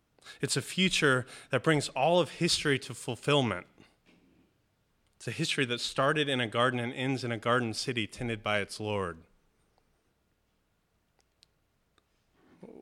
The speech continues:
Someone who I, I really like to read puts it this way. His name's Tom Wright. Easter was when hope in person surprised the whole world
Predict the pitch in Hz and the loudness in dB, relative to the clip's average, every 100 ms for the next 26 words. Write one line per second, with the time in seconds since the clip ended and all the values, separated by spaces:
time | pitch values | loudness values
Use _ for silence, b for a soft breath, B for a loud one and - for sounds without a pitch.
0 | _ - - - - 117 107 120 147 110 | _ -20 -20 -6 0 4 4 0 -2 4
1 | 110 110 - 127 113 113 107 101 117 107 | 4 4 0 0 0 0 0 -4 -2 -4
2 | - 101 101 87 - 117 104 95 101 - | -2 -2 -4 -6 -10 -8 -6 -8 -8 -8
3 | 90 87 _ _ - 101 90 - _ - | -8 -10 _ _ -12 -10 -10 -16 _ -8
4 | 98 95 98 _ _ _ _ _ _ _ | -6 -6 -8 _ _ _ _ _ _ _
5 | _ - B B B 170 180 - 151 135 | _ -18 B B B 6 8 8 8 8
6 | - 120 104 156 160 - - 127 120 - | 6 4 6 6 6 4 2 2 2 2
7 | 131 - 107 - 104 - 113 113 110 - | 0 0 -2 -2 -6 -2 2 2 0 -2
8 | 101 - 113 104 98 101 92 82 | -10 -4 -2 -2 -2 -4 -4 -6